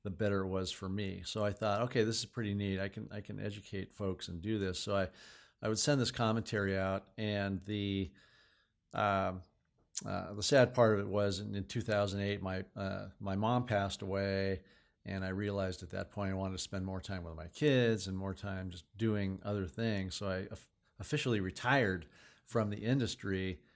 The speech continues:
except for sending this little commentary thing out to, you know, a couple hundred people. And, uh, it, it just grew organically. I n-, I never had a business model. I never had a business plan. I didn't,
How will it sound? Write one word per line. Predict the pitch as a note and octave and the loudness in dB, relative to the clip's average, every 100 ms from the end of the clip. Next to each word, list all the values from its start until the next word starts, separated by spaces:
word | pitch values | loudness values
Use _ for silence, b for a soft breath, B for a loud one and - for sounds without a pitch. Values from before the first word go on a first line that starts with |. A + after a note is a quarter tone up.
| b b | b b
except | G#2+ - A#2 - - | -8 -2 0 0 -4
for | - G#2+ G2 | -6 -2 0
sending | - A2+ G2 F#2+ F2+ | 0 0 0 -2 -2
this | F2 - | -4 -4
little | G2+ F2+ | -2 -4
commentary | E2 - A2 G2+ - F#2+ F2 | -4 -2 0 0 -2 -4 -6
thing | - F#2+ F2+ | -6 -6 -4
out | F2 F2 | -4 -6
to, | - F#2+ | -8 -6
you | F2 F2 F2+ | -6 -6 -6
know, | E2+ | -8
a | |
couple | E2 G2+ F2 | -8 -10 -8
hundred | F#2 F2 | -8 -8
people. | - G#2+ - - - b b b b b - | -6 -6 -6 -16 -20 b b b b b -6
And, | G#2 G#2 G2 F#2+ F#2 F#2 - - _ _ - | 0 2 2 2 -2 -6 -12 -20 _ _ -10
uh, | - E2+ - _ _ | -10 -10 -14 _ _
it, | B2 G#2 - _ _ _ - | 0 0 -2 _ _ _ -2
it | A#2 G2 - - | 0 0 -6 -8
just | - G2+ - | -4 -4 -2
grew | A2 G#2+ | 0 2
organically. | G2 F2 G2 G#2+ A2 F#2+ - G#2 G2+ | 2 0 0 0 0 -4 -8 -12 -6
I | G#2+ | -2
n-, | G#2+ | -2
I | G#2+ A2 | 0 4
never | A#2+ G2+ | 4 4
had | F#2+ G#2+ | 4 2
a | |
business | F2 G2 F#2+ F2+ F2+ | 2 -2 -2 -4 -6
model. | F#2 F2+ F#2 | -4 -2 -2
I | |
never | G2 F#2+ F#2+ | -2 -2 0
had | F#2 | -2
a | |
business | E2+ F#2+ F2 E2+ | -4 -6 -6 -8
plan. | - F2+ F2 | -8 -8 -6
I | E2+ | -6
didn't, | F#2+ G2 F#2 | -4 -4 -6